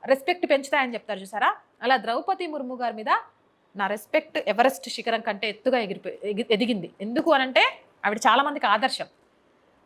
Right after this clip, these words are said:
ఆదర్శవంతమైన మహిళలను ఈ ఛానల్ ద్వారా చూపించడం అనేది నేను చాలా గర్వంగా ఫీల్ అవుతున్నా. ఎందుకు అక్క అంతగానం పొగుడుతున్నామని మీకు అనిపించవచ్చు.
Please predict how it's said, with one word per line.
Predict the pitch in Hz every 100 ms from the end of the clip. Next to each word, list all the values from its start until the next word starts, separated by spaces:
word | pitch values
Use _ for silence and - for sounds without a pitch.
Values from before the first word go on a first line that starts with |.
| -
ఆదర్శవంతమైన | 214 247 311 - 302 294 285 285 269 262
మహిళలను | 247 220 220 294 302 285 330 -
ఈ |
ఛానల్ | 247 247 247 254
ద్వారా | 254 254 247
చూపించడం | 240 240 - 233
అనేది | 220 240
నేను | 294 240
చాలా | 214 208 202
గర్వంగా | 190 247 254
ఫీల్ | 247 220
అవుతున్నా. | 202 208 240 - _ _ 233
ఎందుకు | 247 359 440
అక్క | 440
అంతగానం | 247 226 269 349 320 302
పొగుడుతున్నామని | 269 247 240 220 214 302 247
మీకు | 247 233
అనిపించవచ్చు. | 220 220 240 220 294 415